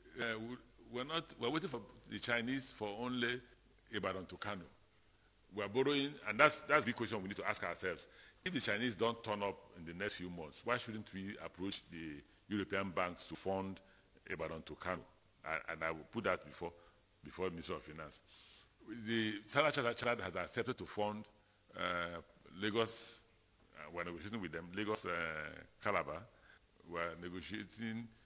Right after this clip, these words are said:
Port Harcourt, uh, Maiduguri. I think these are, and, and then,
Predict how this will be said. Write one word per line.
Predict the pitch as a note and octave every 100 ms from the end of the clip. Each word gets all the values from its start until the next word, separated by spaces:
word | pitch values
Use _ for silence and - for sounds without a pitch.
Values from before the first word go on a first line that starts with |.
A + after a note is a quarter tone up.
| -
Port | - F2
Harcourt, | G#2 G#2+ G#2+ - - - - - G2 F#2
uh, | E2+ E2+ E2 E2 G1+ G1+ G1+ - - - - - - - - - - E2
Maiduguri. | F2+ G#2 G2 E2+ G2 - - - - - - - - - -
I |
think | - A#2+
these | A2+
are, | F2+ E2 D#2+
and, | F2+ F#2+ C#2+ F2+ F#2
and | F2+
then, | G2+ G2+